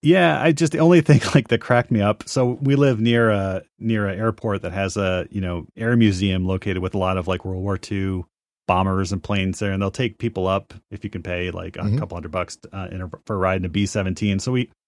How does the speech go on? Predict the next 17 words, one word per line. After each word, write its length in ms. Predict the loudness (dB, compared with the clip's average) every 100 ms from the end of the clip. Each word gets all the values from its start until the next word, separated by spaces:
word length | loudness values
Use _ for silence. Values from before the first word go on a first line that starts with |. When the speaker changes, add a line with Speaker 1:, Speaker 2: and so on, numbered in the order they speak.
| _ _ _
Speaker 1:
we 80 | 4
hear 120 | 4
B 140 | 4 2
seventeens 640 | 2 0 0 0 2 0
and 80 | 0
B 120 | -4
twenty-fives 560 | -2 -4 -2 0 0 0
flying 240 | -2 -2
overhead 320 | -2 -2 -4 -2
quite 220 | 0 2
regularly, 560 | 2 2 4 2 2
and 180 | 2 4
when 100 | 6
the 120 | 6
O'Neill 340 | 8 8 6 4
flies 480 | 0 2 4 2 0
by, 480 | -2 2 2 0